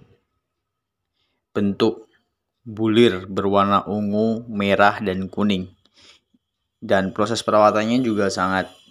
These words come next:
mudah karena bisa ditanam di pot atau di polybag dengan menggunakan tanah sekam atau tanah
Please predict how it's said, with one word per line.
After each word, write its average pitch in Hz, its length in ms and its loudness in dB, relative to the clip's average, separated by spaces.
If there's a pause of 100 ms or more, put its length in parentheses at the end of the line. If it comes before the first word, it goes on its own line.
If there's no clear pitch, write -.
(760)
mudah 95 560 2
karena 98 560 2
bisa 90 320 -2
ditanam 92 640 -2
di 85 400 -8 (1120)
pot 101 400 2 (480)
atau 98 640 -2
di 87 560 -8 (960)
polybag 101 560 0
dengan 98 320 -4
menggunakan 95 1040 -4 (240)
tanah 98 400 0
sekam - 480 0
atau 95 800 -2 (1600)
tanah 101 640 0